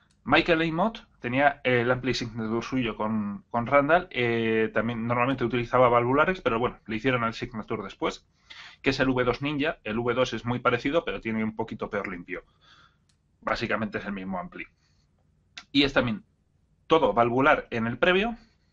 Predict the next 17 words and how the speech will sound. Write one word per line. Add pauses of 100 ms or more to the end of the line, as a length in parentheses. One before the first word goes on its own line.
(240)
pero
etapa
de
transistores. (320)
Esos, (500)
si
les
das
mucho
rueda,
sí
que
el
mantenimiento
aumenta
un
poco.